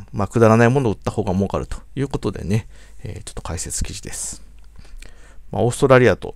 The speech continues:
日本、あるいはアメリカの違い。これね、オーストラリアは最低賃金が定められていて、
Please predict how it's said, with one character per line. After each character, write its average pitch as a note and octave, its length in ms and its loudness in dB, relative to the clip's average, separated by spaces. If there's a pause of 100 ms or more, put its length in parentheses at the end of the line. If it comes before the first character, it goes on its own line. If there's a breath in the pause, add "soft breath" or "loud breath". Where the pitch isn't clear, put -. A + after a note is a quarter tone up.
日 G#2 140 -4
本、 G#2+ 320 -2
あ G2 120 -2
る B2+ 80 2
い - 40 4
は A2+ 80 6
ア F#2+ 40 2
メ G#2+ 120 2
リ G#2 80 0
カ G#2 120 -4
の F#2 100 -2
違 F2+ 360 -4
い。 - 80 -12 (680 loud breath)
こ - 140 -2
れ A2+ 40 0
ね、 A2+ 160 0
オ - 160 0
ー - 20 0
ス - 140 -6
ト A#3+ 80 2
ラ G#3 140 4
リ F3+ 100 4
ア A2 100 4
は G2 400 6
最 E3 320 0
低 F#3+ 260 2
賃 F3+ 260 -2
金 D3 120 0
が G#2 120 0
定 A#2 240 4
め A#2+ 160 4
ら A#2+ 80 8
れ G#2+ 100 6
て - 160 -4
い D2+ 80 -4
て、 - 380 2